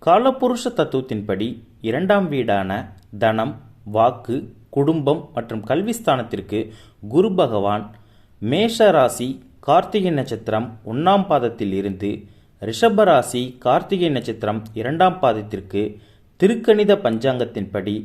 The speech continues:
மே மாதம் ஒன்றாம் தேதி மதியம் ஒரு மணிக்கு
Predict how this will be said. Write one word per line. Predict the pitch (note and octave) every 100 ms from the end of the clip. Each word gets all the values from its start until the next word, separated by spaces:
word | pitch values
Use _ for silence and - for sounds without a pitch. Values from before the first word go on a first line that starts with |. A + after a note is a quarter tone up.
| - - G#2
மே | A2+ F3 G#3 E3+
மாதம் | A#2+ F#2+ G#2+ A2 - - - A2+
ஒன்றாம் | D3+ E3+ F#3+ F3+ A#2
தேதி | G#2 G2+ G#2 G2+ G#2+
மதியம் | A#2 D#3+ B2+ A#2+ - - A#2+
ஒரு | F3 F3
மணிக்கு | C3 A#2+ B2